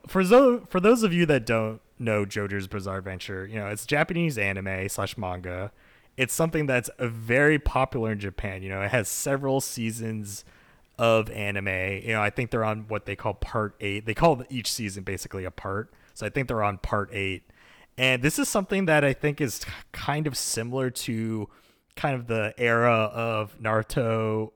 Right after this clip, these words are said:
or One Piece, where this is a long-running series that I think has just struggled to kind of get out of Japan. And so the fact that this is even coming out makes me more convinced to say, I've never watched or read this,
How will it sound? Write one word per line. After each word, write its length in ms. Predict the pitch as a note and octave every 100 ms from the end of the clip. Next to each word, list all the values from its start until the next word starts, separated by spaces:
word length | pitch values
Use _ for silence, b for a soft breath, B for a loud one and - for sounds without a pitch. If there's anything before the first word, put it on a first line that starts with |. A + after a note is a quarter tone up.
| -
or 600 | G#2+ G#2 G2+ G2+ G2+ G#2 b _
One 280 | G#2 A2 A#2
Piece, 380 | - D3+ D3+ C3
where 220 | A#2+ G#2+
this 220 | G#2+ -
is 100 | C3
a 80 | A2
long-running 1200 | G#2 G2+ G#2 A2 A2+ G2 F#2+ G#2 G#2+ G#2 G#2 G#2 _ _ -
series 960 | - - G2+ A2 D#3+ G3 A#3 A3+ - - b b b
that 180 | B2+ B2
I 80 | A#2+
think 340 | - B2+ A#2
has 280 | - C3 G#2+
just 240 | - G#2+ -
struggled 520 | - G2+ G#2 A2+ A2
to 80 | A2
kind 260 | - A2
of 200 | G2+ G2
get 180 | G#2 G2+ -
out 180 | G2
of 160 | G2 G#2
Japan. 720 | G#2 - - F#2+ G#2 F3+ A3 _ b b b b _
And 140 | C3+ A#2+
so 560 | D#3+ C3 B2+ B2 B2 -
the 80 | C3
fact 300 | F#3 A3 -
that 340 | B3 - D3
this 180 | C#3 -
is 160 | D3 C3+
even 220 | C#3 A2+
coming 340 | - A2+ G2+
out 320 | G2+ G#2 F#2+
makes 300 | A2+ A#2 -
me 300 | D3+ C3+ A#2+
more 280 | A2+ A2 A2
convinced 360 | - A2+ G#2+ -
to 60 | -
say, 260 | A2 G2+ b b b
I've 300 | C3 D3 E3+
never 260 | F3 F3 D3
watched 420 | A#2+ C3 C#3 -
or 120 | B2+
read 240 | G#2+ A#2 B2+
this, 440 | C#3 D3 - -